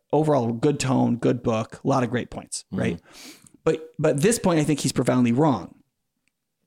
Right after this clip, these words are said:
Speaker 1: right? He says, like, "This is what happens." And he's like, "The white people are like, 'No, no, you, like, show how, that you're better than everybody else by not doing that,' right?"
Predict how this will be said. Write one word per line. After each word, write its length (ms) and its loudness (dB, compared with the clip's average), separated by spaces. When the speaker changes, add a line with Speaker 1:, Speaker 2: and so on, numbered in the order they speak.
Speaker 1:
right? 160 2
He 80 2
says, 380 0
like, 160 0
"This 160 0
is 60 0
what 100 0
happens." 320 -4
And 100 2
he's 160 2
like, 120 0
"The 80 2
white 180 2
people 180 0
are 100 2
like, 400 -2
'No, 120 2
no, 160 2
you, 220 0
like, 220 -2
show 240 0
how, 220 -2
that 140 -2
you're 120 2
better 220 0
than 120 0
everybody 280 -4
else 160 -6
by 200 -4
not 420 -2
doing 240 -8
that,' 160 -18
right?" 260 -6